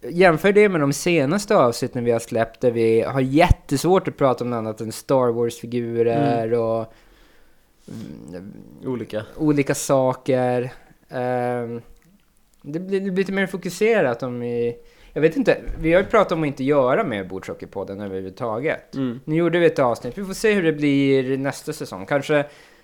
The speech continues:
Speaker 1: kanske snackar vi efter S M, vi vet inte. Vi skulle,
Speaker 2: Nej.
Speaker 1: jag skulle inte lova någonting om det.
Speaker 2: Nej. Man kan säga så här att vi lägger ner, egentligen ner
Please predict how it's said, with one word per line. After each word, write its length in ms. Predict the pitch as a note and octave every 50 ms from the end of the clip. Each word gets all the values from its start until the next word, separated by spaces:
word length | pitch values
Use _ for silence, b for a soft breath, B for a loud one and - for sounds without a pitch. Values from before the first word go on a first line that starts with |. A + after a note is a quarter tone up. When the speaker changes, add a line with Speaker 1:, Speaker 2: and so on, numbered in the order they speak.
| B -
Speaker 1:
kanske 220 | F3 D#3+ D#3+ D#3+
snackar 300 | D3+ - F3 E3 - E3+
vi 180 | D3+ D3 D3+ -
efter 420 | - F3 E3+ F3 - - F3+ E3+
S 280 | D#3+ D#3 D3+ D#3 - -
M, 140 | D#3+ D#3
vi 60 | E3 E3
vet 440 | D3+ B2 A#2 A#2 F#3 G#3+ - - -
inte. 260 | - - - - C3+ - A#2+ -
Vi 120 | D3+ D3
skulle, 140 | C3+ - F#3 F3 E3
Speaker 2:
Nej. 100 | D#3 D#3
Speaker 1:
jag 80 | D#3 D3+
skulle 160 | - F#3 E3
inte 140 | C3+ C#3 C3
lova 360 | D#3+ G3+ E3+ G#2 F#2 F#2 C#3
någonting 340 | G3+ G3+ C3+ G#2 G#2 F2+ D2+
om 160 | C#2 B1+ C#2
det. 120 | D2 G#2+ B2+
Speaker 2:
Nej. 160 | A#2 A2 G2+ D#2+ - - B B B B B B B B
Man 160 | - A#2+ C3 C3
kan 120 | D#3 D3
säga 220 | - - G#3 E3+
så 120 | - - D#3
här 100 | C#3+ B2
att 100 | A2+ - -
vi 80 | D3+ D3+
lägger 240 | D#3+ F3 D#3+ F3+
ner, 120 | F#3+ A3 A#3
egentligen 380 | G#3 F3+ C3 A2 B2 B2 C#3+
ner 220 | F3+ F3+ C#3 A2+